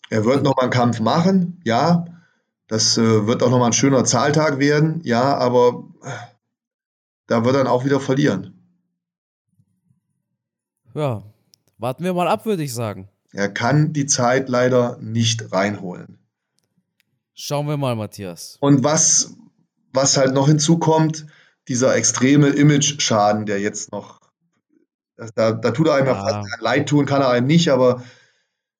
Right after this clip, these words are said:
Speaker 2: Ja,
Speaker 1: das
Speaker 2: ich
Speaker 1: kommt
Speaker 2: find auch
Speaker 1: halt noch
Speaker 2: dieses, dieses Trash-Talk ist so, ja, so, so, so billig irgendwie.
Speaker 1: Ich war da ein bisschen
Speaker 2: Abgefallen.
Speaker 1: enttäuscht. Ich war von beiden enttäuscht. Ich war von Dustin enttäuscht und auch von Conor.
Speaker 2: Ja.
Speaker 1: Man hätte doch jetzt in der Situation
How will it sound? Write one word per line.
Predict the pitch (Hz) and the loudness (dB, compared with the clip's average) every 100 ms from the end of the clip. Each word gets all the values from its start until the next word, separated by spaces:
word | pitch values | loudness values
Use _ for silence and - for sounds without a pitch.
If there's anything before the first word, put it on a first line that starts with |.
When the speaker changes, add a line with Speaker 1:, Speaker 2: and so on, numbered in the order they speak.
| _ _ _ _ _ _ | _ _ _ _ _ _
Speaker 2:
Ja, | - - - | -6 -4 -4
Speaker 1:
das | - 127 | -2 -2
Speaker 2:
ich | 127 | 0
Speaker 1:
kommt | 135 | -2
Speaker 2:
find | 147 | 0
auch | |
Speaker 1:
halt | 143 143 | -2 -2
noch | |
Speaker 2:
dieses, | 143 135 - _ 131 - | -6 -6 -10 _ -20 -16
dieses | 131 123 - | -14 -12 -12
Trash-Talk | - 147 156 156 - 131 120 110 | -10 -6 -6 -6 -8 -8 -8 -10
ist | 110 110 | -12 -12
so, | 131 127 123 123 120 113 113 113 | -8 -8 -6 -8 -10 -16 -16 -16
ja, | 110 | -14
so, | - 113 110 101 104 | -14 -12 -10 -12 -16
so, | - _ | -20 _
so | - - _ _ _ | -20 -20 _ _ _
billig | 156 208 185 104 - | -10 -8 -8 -10 -16
irgendwie. | 101 104 101 104 98 98 _ _ - _ | -16 -16 -14 -14 -14 -18 _ _ -20 _
Speaker 1:
Ich | 117 113 | 0 2
war | 143 | 2
da | 151 | 2
ein | 147 | 2
bisschen | 156 165 | 2 2
Speaker 2:
Abgefallen. | 139 - 127 | 2 4 4
Speaker 1:
enttäuscht. | 120 - | 4 0
Ich | - | -2
war | 139 170 | -2 2
von | 175 | 4
beiden | 165 135 156 135 | 4 2 0 0
enttäuscht. | 107 110 92 92 - _ _ | -2 -2 -4 -6 -10 _ _
Ich | 101 | -4
war | 120 | -2
von | 127 131 | 0 -2
Dustin | 131 147 160 | 0 0 0
enttäuscht | 147 143 135 139 131 | 0 2 2 2 0
und | |
auch | 107 123 | -2 -2
von | 117 | -4
Conor. | 113 101 98 101 _ _ _ _ _ | -2 -2 -4 -10 _ _ _ _ _
Speaker 2:
Ja. | 107 98 _ _ _ | -16 -16 _ _ _
Speaker 1:
Man | 113 120 | -2 0
hätte | 156 165 | 2 2
doch | 160 | 0
jetzt | 135 170 170 - | 0 0 0 -2
in | 139 | -2
der | 139 165 | 0 2
Situation | 160 147 139 - 143 156 131 113 | 2 0 0 0 2 2 0 -4